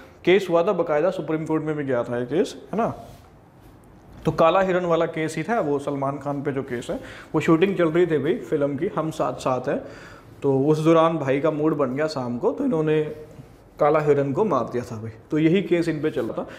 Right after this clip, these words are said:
तो याद रखना इनका वैज्ञानिक नाम है Antelope सर्विकापरा और English में भी याद रखना Black Buck है भाई, ठीक है। <clears throat> काला हिरन के बारे में थोड़ा सा हम और भी जान लेते हैं कि भाई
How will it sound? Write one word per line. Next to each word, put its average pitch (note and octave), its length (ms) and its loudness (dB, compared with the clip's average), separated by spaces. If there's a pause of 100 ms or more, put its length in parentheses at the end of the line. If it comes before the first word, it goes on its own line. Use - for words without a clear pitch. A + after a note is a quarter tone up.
(160)
तो F3 60 6
याद G#3 240 6
रखना A#3+ 180 4
इनका C#4+ 200 4
वैज्ञानिक F#3+ 480 4
नाम G#3 320 0
है A#3 180 0 (280)
Antelope G3+ 440 2
सर्विकापरा F3 680 2
और D4 140 0
English G#3 300 2
में G#3+ 100 0
भी G#3 100 4
याद D#3+ 180 4
रखना D#3+ 240 0 (440)
Black D#3 300 6
Buck A#2+ 180 -2
है A#2 80 -4
भाई, A2+ 100 -6 (320)
ठीक C4 140 4
है। D#3 60 2 (460)
<clears throat> - 0 -
काला F3+ 520 2
हिरन B3+ 260 4
के C4 80 0
बारे A3+ 240 2
में B3 120 0
थोड़ा A3 220 0
सा G#3+ 120 -4
हम A#3 320 -2
और F#3+ 180 4
भी A3 120 2
जान D3 240 2
लेते C#3 220 -2
हैं C#4+ 120 0 (1120)
कि G3 60 -2
भाई A3+ 220 4